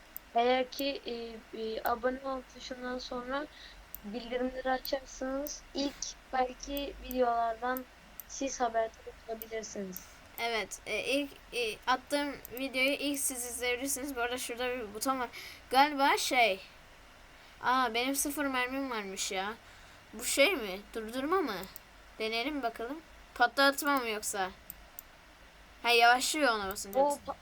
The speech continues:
Speaker 1: aa, patlatma da olabilir.
Speaker 2: Ama hayır, denedim şimdi. Yavaşlıyor. Bu arada görüyorsun ekranımı değil mi? M C C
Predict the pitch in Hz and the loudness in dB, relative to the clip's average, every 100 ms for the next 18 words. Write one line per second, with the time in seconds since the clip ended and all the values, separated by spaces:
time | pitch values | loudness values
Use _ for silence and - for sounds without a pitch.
0 | - 294 320 330 330 311 294 - - - | 0 2 2 0 -6 -12 -14 -14 -12 -6
1 | 233 226 262 330 370 214 190 190 - - | -4 -4 -6 -6 -6 -8 -10 -14 -18 -4
2 | 226 277 294 233 240 214 190 220 220 233 | 2 6 6 6 4 2 -2 -2 -2 -2
3 | 262 262 226 240 294 247 214 214 220 233 | -4 -6 -6 -4 -4 -2 0 0 0 -4
4 | 214 214 277 277 254 262 277 240 226 214 | -2 2 4 4 4 4 4 2 -2 -4
5 | 208 220 269 269 226 220 240 240 | -2 0 2 4 2 0 0 0